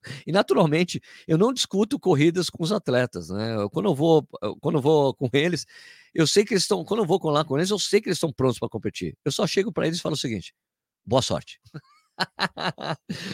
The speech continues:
Muito bom, muito bom, muito bom, né? Então, é muito bom, Patrick Sang. Agora, só pra fechar aqui, gente, que eu tô falando bastante, né? Muito bom demais, muito bom demais esse papo, gostei. Agora, vamos aqui, tem uma coisa super bacana, tem um vídeo que pintou aí,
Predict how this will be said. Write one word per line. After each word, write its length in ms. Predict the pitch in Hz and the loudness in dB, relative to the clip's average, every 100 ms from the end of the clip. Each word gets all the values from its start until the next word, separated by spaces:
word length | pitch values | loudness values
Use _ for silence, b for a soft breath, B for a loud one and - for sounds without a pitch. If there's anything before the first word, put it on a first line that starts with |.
| B | B
Muito 440 | - 185 196 - 165 | -4 0 0 -2 0
bom, 320 | 143 147 131 - _ | 2 2 0 -4 _
muito 360 | 127 139 - 110 | -6 -6 -6 -4
bom, 320 | 98 95 - - | -2 -4 -6 -12
muito 280 | 104 - - | -12 -10 -10
bom, 200 | - - | -10 -6
né? 220 | 110 113 | -4 -4
Então, 260 | 110 180 165 | -2 2 2
é 60 | - _ _ | 0 _ _
muito 300 | - 180 196 | -6 -4 -2
bom, 320 | 131 123 104 - | 2 2 2 -2
Patrick 320 | 113 - 104 | -6 -6 -8
Sang. 280 | - 82 80 - B B B B B B | -8 -10 -10 -16 B B B B B B
Agora, 180 | - 190 - _ _ - | 0 0 -2 _ _ -12
só 180 | - 190 | -4 -4
pra 140 | - | -2
fechar 340 | - - - 143 | -2 0 0 -2
aqui, 200 | - 175 | -2 -4
gente, 260 | 135 - | -6 -8
que 60 | - | -10
eu 40 | |
tô 100 | - | -10
falando 240 | - 120 120 | -6 -4 -2
bastante, 580 | 110 90 - 160 151 117 | -2 -2 -2 -2 -2 -4
né? 440 | 165 135 80 80 - | -2 -2 -4 -10 -10
Muito 360 | 104 160 254 | -6 -6 -8
bom 220 | 202 156 214 | -4 -2 -2
demais, 360 | 110 104 87 | -6 -6 -8
muito 200 | 101 151 | -10 -12
bom 100 | 147 | -10
demais 320 | 185 117 123 | -6 -4 -4
esse 100 | - | -6
papo, 280 | - 85 - | -8 -10 -8
gostei. 460 | 98 135 - 90 78 B B B B B B | -6 -6 -4 -8 -10 B B B B B B
Agora, 640 | 104 117 139 139 139 139 139 - | -4 2 4 4 2 2 -2 -6
vamos 320 | 104 147 160 | -4 -2 -2
aqui, 200 | - 151 | -4 -4
tem 120 | 156 | -4
uma 140 | 151 | -4
coisa 260 | 139 165 139 | -4 -4 -4
super 300 | - 185 175 | -6 -6 -4
bacana, 500 | 120 - 135 131 110 | -2 -2 -2 -2 -2
tem 120 | 170 | -6
um 100 | 147 | -6
vídeo 340 | 104 147 196 202 | -2 -2 -2 -6
que 160 | - | -8
pintou 480 | - 196 - 117 95 | -8 -8 -6 -2 -2
aí, 300 | 95 113 85 | -2 -2 -4